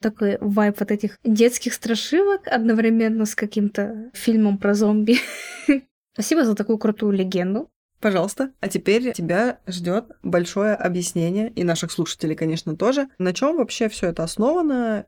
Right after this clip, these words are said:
Speaker 2: и откуда пошло. Полуночная месса мёртвых, происходящая из германских, романских и славянских сказаний, представляет собой особую форму легенды, широко распространённую и передаваемую в различных вариантах по всей Европе.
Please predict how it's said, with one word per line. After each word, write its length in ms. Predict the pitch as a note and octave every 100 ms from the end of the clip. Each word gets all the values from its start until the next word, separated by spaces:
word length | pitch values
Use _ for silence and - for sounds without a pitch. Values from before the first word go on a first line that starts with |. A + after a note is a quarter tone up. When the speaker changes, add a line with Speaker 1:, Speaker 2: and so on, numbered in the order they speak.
| _
Speaker 2:
и 160 | G3+ A3+
откуда 300 | G3 F#3+ F3+
пошло. 320 | D#3+ - - _ _ _ _
Полуночная 600 | B3 D4+ F4+ - B3+ A3+
месса 460 | G#3+ A3 - F#3+ E3+
мёртвых, 600 | F3+ D4 - A3 F3 -
происходящая 720 | F3+ F3+ - F3+ A3 - F3+
из 220 | - E3+ E3+
германских, 680 | E3 D#3+ A#3 D4+ - B3
романских 760 | G3+ F3 F3+ C4+ C4 - E3 -
и 160 | G#3+ C4
славянских 560 | A3+ G3 F#3 - E3+
сказаний, 680 | - E3 D3 D#3 C4 E4 F4
представляет 640 | A3 G3+ - F3 B3 E4+
собой 460 | - G3 F3 B3 D4
особую 500 | E3+ - C4+ A#3+ G3
форму 380 | - F#3+ G3 E3
легенды, 680 | D3+ D#3 G#3+ C4 G#3+ F3
широко 560 | - E3+ D#3+ - A#3 C#4+
распространённую 1000 | A3 - - - D#3+ D#3 B3+ C#4+ B3 G3+
и 140 | - D#4
передаваемую 840 | C4 G3 D#3+ D3+ F3 A#3+ A3 F#3+
в 40 | E3
различных 580 | D#3 D3+ A#3 - G#3
вариантах 500 | E3 D#3 F3+ C4 G#3
по 100 | -
всей 220 | D3+ - F3
Европе. 540 | E3+ E3+ D3+ - -